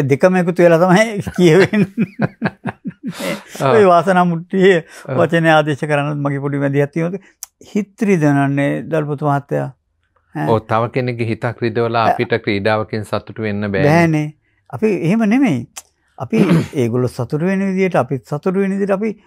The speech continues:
Speaker 1: අවුරුදු කමු.
Speaker 2: ඔව්.
Speaker 1: ප්‍රශ්නයක් නෑ. අපට කියන්න දෘශ්‍යාබාධයි කියලා. නැත්නම් ඇස් පේන්නේ නැහැ කියලා කියන්න. අනිත් වචන පාවිච්චි කිරීම තුල දලපොතු මහත්තයා ඕනම වචනයක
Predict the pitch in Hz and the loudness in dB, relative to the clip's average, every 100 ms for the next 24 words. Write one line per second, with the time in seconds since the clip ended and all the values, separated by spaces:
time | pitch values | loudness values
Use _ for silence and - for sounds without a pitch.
0 | _ 180 196 214 220 262 233 117 - _ | _ 0 0 0 2 2 2 -2 -8 _
1 | _ _ _ _ - 113 190 247 233 - | _ _ _ _ -2 -2 2 0 0 -2
2 | 214 117 - _ - - 139 127 151 233 | -2 -4 -10 _ -20 -8 -4 -2 0 0
3 | 196 123 _ _ _ - _ - _ _ | 0 -6 _ _ _ -20 _ -20 _ _
4 | 214 196 190 143 123 151 143 151 151 180 | 0 0 0 -2 0 0 4 2 4 0
5 | 180 180 180 170 _ _ _ _ _ _ | 0 -2 -4 -8 _ _ _ _ _ _
6 | _ _ _ _ _ _ 147 143 147 113 | _ _ _ _ _ _ -8 -2 -4 -4
7 | - 151 180 185 190 185 185 185 180 175 | -2 0 0 0 0 0 -2 -2 -2 -2
8 | 170 160 _ _ _ _ _ - - - | -4 -8 _ _ _ _ _ -20 -14 -2
9 | 151 208 - 139 185 214 220 151 143 160 | -2 -2 -2 -2 0 0 2 2 2 2
10 | 175 - - 190 160 147 170 185 185 175 | -2 -6 -8 -6 -4 -2 -2 -2 -6 -10
11 | _ - 147 165 185 180 170 165 156 160 | _ -4 0 2 2 2 0 -4 -2 -2
12 | - 202 180 - - 175 202 196 175 185 | -2 -2 -4 -12 -4 0 0 0 0 0
13 | 190 196 | -2 0